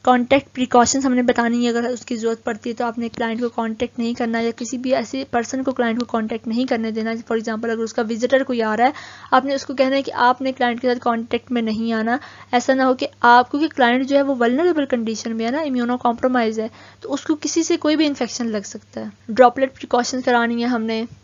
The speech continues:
single patient room होना चाहिए। Staff to put on surgical mask when entering room and remove and dispose of mask after leaving room and perform the hand hygiene। ठीक है,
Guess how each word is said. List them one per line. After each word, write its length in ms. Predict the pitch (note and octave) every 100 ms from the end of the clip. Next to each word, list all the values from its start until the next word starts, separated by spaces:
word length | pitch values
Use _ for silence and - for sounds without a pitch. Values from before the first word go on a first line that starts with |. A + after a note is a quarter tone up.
| - - _ _ _ - - _ _ -
single 420 | - B3+ B3 A3+
patient 440 | - B3+ C4+ B3+ A#3+
room 200 | A#3+ B3+
होना 220 | B3 A#3+
चाहिए। 500 | A#3+ B3+ A3+ A3+ A3+ A#3 - - - _ - _ - - - - -
Staff 480 | - - A#3+ C4 -
to 80 | D#4
put 180 | C#4 C4+
on 100 | C4+
surgical 460 | C4 B3 A#3+ C4 D4+ C4
mask 360 | A3 A3+ - B3
when 120 | A#3+ -
entering 400 | A3+ A#3 - B3+ A#3+
room 320 | A3 G#3+ A3+ -
and 160 | A#3 A3
remove 460 | A3 A3 A#3+ C#4 - - - _
and 180 | B3 B3
dispose 640 | B3 - - C4+ C4+ D#4+ D4+
of 160 | B3+ -
mask 440 | A#3+ A3 A3 A#3 B3+
after 220 | A3+ -
leaving 400 | A#3 A3 A3+ C4 B3
room 180 | A3 A3
and 120 | A3 A3
perform 340 | A3 A#3+ A3+ A#3
the 80 | A#3
hand 280 | A#3 A3+ A3
hygiene। 480 | A3 G#3 G3+ G#3 G3+ - _ - _
ठीक 180 | B3
है, 80 | B3